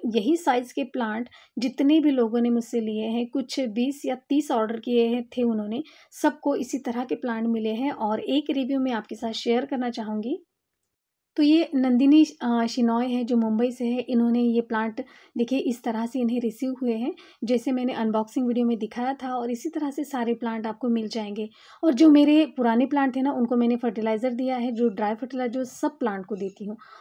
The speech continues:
और ये जो ख-, देखिए पेनियोट जिसे डॉलर का प्लांट कहते हैं ना, इसकी ब्रांचेस अभी बाहर जा रही है। मैं सोच रही हूँ इसके सामने भी एक गमला लगा दूँगी और ये इसमें जो है इसकी पूरी जो ब्रांचेस है वो छोड़ दूँगी। और देखिए इस तरह से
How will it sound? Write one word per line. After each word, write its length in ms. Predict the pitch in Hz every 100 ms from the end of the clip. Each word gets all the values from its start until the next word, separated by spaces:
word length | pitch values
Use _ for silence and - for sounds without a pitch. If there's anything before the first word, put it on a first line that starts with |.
| -
और 160 | 269 247
ये 160 | 294
जो 120 | 285
ख-, 280 | 277 285 240
देखिए 360 | 226 247 277 285
पेनियोट 680 | 285 240 254 262 277 277 247
जिसे 500 | 233 226 - 247 247
डॉलर 400 | 202 208 233 277
का 100 | 320
प्लांट 280 | 285 269
कहते 200 | 262 240
हैं 60 | 226
ना, 120 | 254 311 - -
इसकी 240 | 311 - 285
ब्रांचेस 480 | 220 208 214 294
अभी 140 | 254 247
बाहर 320 | 208 202 202
जा 180 | 202 196
रही 180 | 208 214
है। 60 |
मैं 240 | 240 349 339
सोच 400 | - 262 269 285
रही 160 | 269
हूँ 220 | 262 277 285
इसके 260 | 254 -
सामने 440 | 247 247 208 220 240
भी 240 | 247 262
एक 100 | 247 -
गमला 280 | 240 220 226
लगा 280 | 214 226
दूँगी 360 | 247 233 202 247 - - -
और 180 | 285 262
ये 80 | 269
इसमें 420 | 302 - 277 269
जो 180 | 240 262
है 260 | 233 262 339 - _
इसकी 200 | 403 -
पूरी 400 | 285 294 294 311
जो 100 | 285
ब्रांचेस 440 | 240 226 208 233 226
है 40 |
वो 100 | 240
छोड़ 320 | 247 - 269
दूँगी। 360 | 262 233 208 226
और 280 | - 226 220
देखिए 320 | 220 220 269
इस 280 | 277 277 -
तरह 260 | 220 220
से 280 | 233 240 269